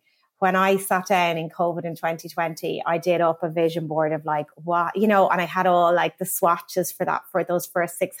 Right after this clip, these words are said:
handbags and the swatches for the shoes. But I had all of the magazines I wanted to be in, but I had Drapers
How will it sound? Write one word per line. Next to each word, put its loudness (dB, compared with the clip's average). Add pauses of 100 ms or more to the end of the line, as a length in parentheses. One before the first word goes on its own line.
handbags 0
and -6
the -6
swatches -4
for -6
the -4
shoes. 0
But -2
I 2
had 0 (340)
all 6
of 2
the 0
magazines -2
I 2
wanted 2
to -4
be 0
in, 0
but 0
I 2
had -2
Drapers 0